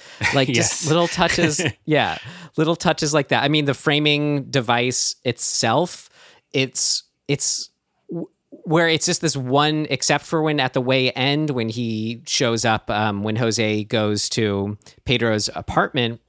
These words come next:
Speaker 1: and, you know, meets his demise, if, uh, <laughs> if that's the right <laughs> word for it, uh, it's all over the course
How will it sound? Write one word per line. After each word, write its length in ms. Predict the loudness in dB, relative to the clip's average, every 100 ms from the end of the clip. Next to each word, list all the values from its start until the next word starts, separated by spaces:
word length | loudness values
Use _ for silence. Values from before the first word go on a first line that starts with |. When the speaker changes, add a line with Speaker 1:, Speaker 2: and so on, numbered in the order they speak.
| _
Speaker 1:
and, 340 | -8 -6 -8 -8
you 80 | -6
know, 140 | -6
meets 340 | -8 -8 -4
his 400 | -2 -2 0 -4 -6 -18 _ -4
demise, 680 | 0 2 2 0 0 -2 -4 -8
if, 200 | -8 -4
uh, 400 | -2 -2 -4 -8 -12 -10
<laughs> 0 | -10 -10 -10
if 220 | -6 -2
that's 200 | -2 -2
the 120 | -2
right 220 | 0 0 0 -2
<laughs> 120 | -2
word 260 | -4 -4 -4
for 280 | 0 2
it, 180 | 0 -2 -8 -20 -4
uh, 160 | -2 0
it's 200 | -2 -2 0
all 420 | 2 4 4 2
over 280 | 0 0 0
the 100 | -2
course 500 | 0 0 2 -2